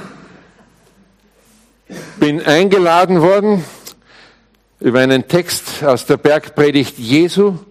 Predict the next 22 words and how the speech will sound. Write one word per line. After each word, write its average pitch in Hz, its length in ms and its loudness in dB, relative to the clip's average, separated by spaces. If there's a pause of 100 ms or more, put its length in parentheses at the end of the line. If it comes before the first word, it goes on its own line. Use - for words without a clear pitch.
(760)
zu 165 140 -2
sprechen. 175 600 -2 (600)
Und 127 120 0
ich 131 140 2
lese 165 260 2
uns 156 140 0
den 151 180 -2
Text - 340 -4
vor. 175 220 2
Es 165 120 -2
ist 156 160 -2
der 143 180 -2
Text 170 320 -4
über 139 180 2
Salz 147 460 0
und 131 180 0
Licht. 185 300 0
Er 151 100 4
ist 127 180 -4
sehr 139 200 0
bekannt. 139 560 -2
Matthäus 131 480 0